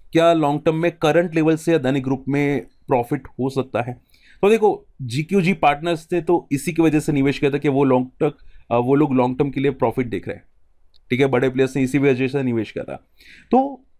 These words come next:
अभी आपको ज्यादा टेंशन लेने की जरूरत नहीं है, और वैसे भी अदानी ग्रुप की जो स्टॉक्स है, चार हजार का स्टॉक हजार पे आता हुआ दिखाई दिया,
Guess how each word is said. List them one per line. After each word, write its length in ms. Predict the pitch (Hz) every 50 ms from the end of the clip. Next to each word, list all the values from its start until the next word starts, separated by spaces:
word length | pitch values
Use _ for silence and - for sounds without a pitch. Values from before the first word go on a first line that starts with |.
| _ _ _ _ _ _ - - - - - - - -
अभी 280 | 180 180 170 240 247
आपको 280 | 240 220 208 185 220 208
ज्यादा 220 | 175 170 170 196
टेंशन 280 | 185 175 165 165 165 196
लेने 180 | 175 170 175 165
की 80 | 170
जरूरत 240 | 147 151 147 160 156
नहीं 100 | 170 170
है, 60 | 180 175
और 100 | 160 139
वैसे 260 | 127 123 123 160 151
भी 100 | 160 160
अदानी 260 | 139 127 139 143 139
ग्रुप 220 | 135 143 135 -
की 60 | - 147
जो 120 | 147 143
स्टॉक्स 440 | 139 - - 135 120 127 123 - 147
है, 120 | - - - - - _ - - - - - - -
चार 200 | 151 139 143 156
हजार 220 | 156 143 156 151
का 100 | 156 151
स्टॉक 340 | 147 - - 156 147 147 -
हजार 220 | 120 117 139 143 139
पे 100 | - 139
आता 180 | 120 110 120
हुआ 220 | 113 113 110 107 98
दिखाई 240 | - - - -
दिया, 220 | - - - -